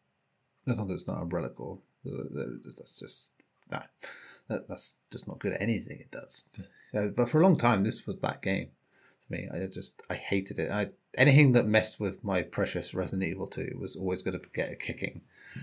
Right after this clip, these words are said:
and, uh, <laughs> I think it did, it did that, you know,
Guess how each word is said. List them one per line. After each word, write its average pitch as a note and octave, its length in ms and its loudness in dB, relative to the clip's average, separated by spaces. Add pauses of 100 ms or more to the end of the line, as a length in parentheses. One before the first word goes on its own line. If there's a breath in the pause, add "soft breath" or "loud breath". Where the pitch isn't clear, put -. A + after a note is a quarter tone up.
(180 loud breath)
and, F#2 320 2
uh, E2+ 180 2
<laughs> - 40 0
I - 460 8
think - 340 8
it - 160 6
did, - 400 -2
it C#3+ 180 10
did D3+ 220 8
that, A#2 300 0
you A2+ 100 4
know, G2 140 4